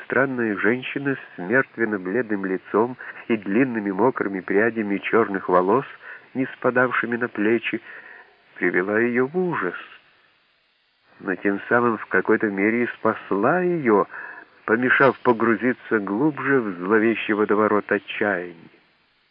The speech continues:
Гордость пришла на помощь раненому сердцу. В самом деле, может ли она, норманка благородного происхождения, потомок древних родов Сен-Савер и Ландмер,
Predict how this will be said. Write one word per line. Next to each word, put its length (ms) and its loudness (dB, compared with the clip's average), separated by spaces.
Гордость 680 0
пришла 440 -2
на 200 -4
помощь 640 0
раненому 600 -2
сердцу. 560 -2
В 40 -18
самом 320 2
деле, 340 4
может 480 6
ли 140 2
она, 340 2
норманка 720 2
благородного 640 2
происхождения, 1040 -2
потомок 580 4
древних 520 0
родов 460 2
Сен-Савер 920 2
и 100 4
Ландмер, 800 2